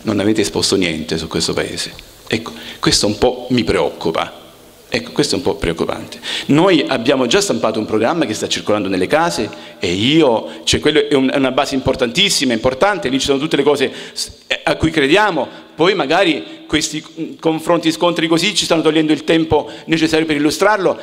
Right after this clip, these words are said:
ma c'è un programma con tutte le nostre idee, con tutti i nostri punti che vogliamo sviluppare. E io spero di avere almeno giovedì il tempo è, è, mm, necessario per fare una be-, bella illustrazione di tutte quelle idee importanti a cui noi crediamo molto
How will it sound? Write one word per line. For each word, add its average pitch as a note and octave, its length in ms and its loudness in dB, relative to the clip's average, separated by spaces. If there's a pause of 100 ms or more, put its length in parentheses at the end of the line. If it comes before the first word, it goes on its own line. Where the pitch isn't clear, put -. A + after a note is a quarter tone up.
(100)
ma C#3 200 -4
c'è - 200 0
un D#3 180 0
programma C3+ 460 -2
con A#2 180 -2
tutte D#3+ 260 -4
le A2+ 80 -2
nostre G#2+ 240 -6
idee, D#3 220 2
con A#2+ 160 -2
tutti C3 180 -2
i A#2 40 4
nostri A2 200 0
punti A2+ 200 0
che G#2+ 60 2
vogliamo G2+ 200 2
sviluppare. F#2 400 -2 (280)
E - 80 -4
io G2+ 100 2
spero A2+ 440 0
di E2+ 100 -2
avere G#2+ 260 2
almeno G#2+ 440 0
giovedì A2+ 720 -2 (160)
il G#2 220 -2
tempo D3 760 0 (140)
è, A#2+ 180 0
è, A#2 220 0
mm, A#2 160 -2 (100)
necessario C3 880 2
per A2+ 340 -2 (140)
fare C3+ 260 0
una A#2 140 -2
be-, A2 160 -4
bella B2 260 2
illustrazione G#2+ 800 0 (180)
di B2 100 -8
tutte A#2 220 -2
quelle G#2 200 2
idee F2 300 -2 (180)
importanti E3+ 760 -2 (100)
a B2 120 -2
cui C3 160 -2
noi A#2+ 340 0
crediamo A#2 360 2
molto F3 420 2